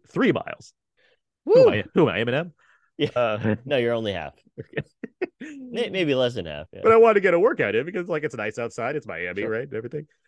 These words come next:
Speaker 1: Okay, so that, those are the first two days. The ne-, the next morning was the last morning. It was like, "I'm done with, like, the work-related stuff at this point," so they can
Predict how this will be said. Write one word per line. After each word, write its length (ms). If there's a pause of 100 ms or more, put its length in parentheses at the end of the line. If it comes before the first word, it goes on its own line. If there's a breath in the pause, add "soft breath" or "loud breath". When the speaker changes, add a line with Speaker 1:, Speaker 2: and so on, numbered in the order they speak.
(180)
Speaker 1:
Okay, 180
so 160
that, 200
those 160
are 40
the 80
first 260
two 100
days. 320 (140)
The 160
ne-, 180
the 100
next 260
morning 240
was 120
the 80
last 300
morning. 200
It 40
was 80
like, 120
"I'm 160
done 180
with, 160
like, 200
the 80
work-related 580
stuff 220
at 60
this 120
point," 220
so 60
they 160
can 240